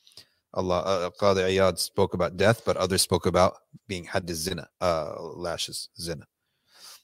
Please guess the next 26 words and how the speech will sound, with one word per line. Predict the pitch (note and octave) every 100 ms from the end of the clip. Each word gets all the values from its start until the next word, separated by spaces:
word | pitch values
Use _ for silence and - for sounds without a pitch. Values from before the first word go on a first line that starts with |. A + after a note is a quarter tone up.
| _
How | -
do | G#2
we | G#2
reconcile | G2+ F#2+ G2+
that? | F#2 - -
And | B2
also, | B2+ C#3 A2 F2 -
four | C3 B2
witnesses | A#2 G#2+ F#2+
are | F2+
not | G#2
needed | G2+ G#2 F2
for | - D2+
rape. | E2 C#2+ _ _ _ _ _ _ _
That's | F#2+ G2
a | F#2
big | G2
mi-, | F#2 F2+ F#2
misconception. | F#2 - E2+ F2 D#2 F#2
You |
don't | F2+ G#2+
need | G#2
four | - - G2+
witnesses | F2+ F#2 F#2+ F#2 F2
for | E2
rape. | D2+ D2+ -